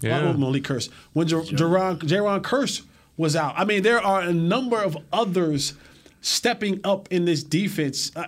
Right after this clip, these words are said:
Speaker 2: I c-, I,
Speaker 1: Yeah.
Speaker 2: Dan Quinn has found a good problem to have.
Speaker 1: For sure. I
Speaker 2: He's
Speaker 1: just, I just saw a tweet that Osa is, like,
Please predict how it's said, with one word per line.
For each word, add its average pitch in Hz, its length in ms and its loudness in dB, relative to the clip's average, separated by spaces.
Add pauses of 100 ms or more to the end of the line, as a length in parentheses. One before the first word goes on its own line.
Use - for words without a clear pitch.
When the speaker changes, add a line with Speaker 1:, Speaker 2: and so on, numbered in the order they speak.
Speaker 2:
I 202 140 -2
c-, - 180 -14 (1800)
I, 127 80 -2
Speaker 1:
Yeah. 127 160 -4 (200)
Speaker 2:
Dan 285 340 2
Quinn 262 200 0
has 185 100 -2
found 202 380 0
a 160 80 0
good 151 320 0
problem 143 400 0
to 123 120 -4
have. 113 300 -6
Speaker 1:
For 131 200 -2
sure. 139 380 -2 (600)
I 135 80 0
Speaker 2:
He's 196 140 2
Speaker 1:
just, - 120 -14 (580)
I - 40 -6
just 139 160 -2
saw 123 140 4
a 110 40 -2
tweet 131 320 0
that 110 200 -2
Osa 143 340 2
is, 110 260 0
like, 117 220 2